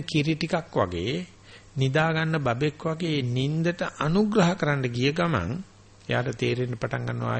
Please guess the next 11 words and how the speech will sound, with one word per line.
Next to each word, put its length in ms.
යමක් 520
නොකර 400
සිටීමෙන් 680
මුළු 240
ලෝකේ 320
තියෙන 180
උපරිම 920
සුඛය 340
ලැබෙන්න 340
පටන් 280
ගන්නවා. 260